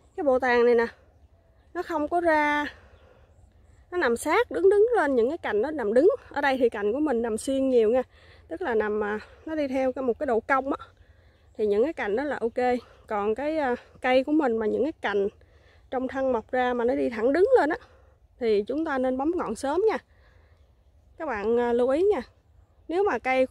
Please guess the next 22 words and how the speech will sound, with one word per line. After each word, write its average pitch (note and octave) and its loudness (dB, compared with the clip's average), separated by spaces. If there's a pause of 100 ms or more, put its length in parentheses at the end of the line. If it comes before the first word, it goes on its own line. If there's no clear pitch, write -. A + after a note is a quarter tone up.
cao B3+ -2
khoảng, A#3+ -4
à, D#4+ -4
mét C#4+ -4
rưỡi G3+ 2 (600)
thì G#3+ -2
chúng C4+ -4
ta D4 -4
cũng C4 -4
nên C#4+ -2
bấm D#4+ -2
ngọn A3 -2
nếu D#4 0
như F#4+ 0
mà C#4 -2
những G3+ -4
cái D4 -6
cành G#3+ -6
nó B3+ -6
đi C#4 -10
thẳng - -10
lên, D4+ 2